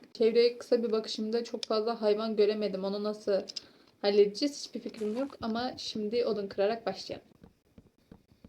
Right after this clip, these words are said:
Bu seri için elimde aslında iki tane info var. Biri Esrarengiz Kasaba'daki, biri de Gumball'ın evi. Bunların ikisini yapmak biraz daha okey olacak. Şu kadar odun şimdilik bize yeter olmakla beraber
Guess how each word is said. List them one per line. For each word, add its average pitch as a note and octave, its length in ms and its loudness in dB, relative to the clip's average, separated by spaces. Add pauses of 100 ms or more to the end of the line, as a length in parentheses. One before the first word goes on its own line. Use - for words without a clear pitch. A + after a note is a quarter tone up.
(220)
Bu B3+ 160 2
seri D4+ 360 2
için D4 340 -2
elimde B3+ 460 0
aslında A#3+ 640 0
iki - 260 -6
tane A3 340 -4
info A3+ 220 -2
var. F#3+ 220 0 (100)
Biri A3 440 -2 (100)
Esrarengiz A3 680 -2
Kasaba'daki, B3 840 0
biri A#3+ 220 2
de C4+ 360 8
Gumball'ın G#3 460 -2
evi. G3 260 -6
Bunların G3 320 -4
ikisini G3+ 340 -8
yapmak A3 400 -8 (600)
biraz G#3+ 280 4
daha B3 180 2
okey A3 280 0
olacak. G#3 420 2
Şu - 100 -16
kadar A#3+ 240 -2
odun A#3 280 -2
şimdilik A3+ 500 -10
bize A3+ 180 -2
yeter A3 560 0
olmakla G#3 460 -4
beraber G#3+ 460 0